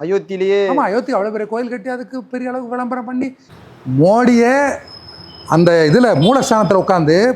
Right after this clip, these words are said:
Speaker 2: பிரான் பிரதிஷ்டா பண்ணாரு. அதுல பிராமின்லாம் முறைச்சாங்கன்னு வச்சுங்க.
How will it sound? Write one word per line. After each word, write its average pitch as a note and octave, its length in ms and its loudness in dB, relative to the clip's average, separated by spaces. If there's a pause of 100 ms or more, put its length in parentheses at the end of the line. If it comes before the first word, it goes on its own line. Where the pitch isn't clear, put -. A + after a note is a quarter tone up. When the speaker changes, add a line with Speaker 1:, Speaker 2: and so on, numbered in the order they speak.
Speaker 2:
பிரான் A#3+ 280 2
பிரதிஷ்டா A3+ 440 0
பண்ணாரு. F#3+ 320 -2 (560)
அதுல A3 640 0
பிராமின்லாம் A3 540 0
முறைச்சாங்கன்னு G#3+ 420 0
வச்சுங்க. F3 240 -4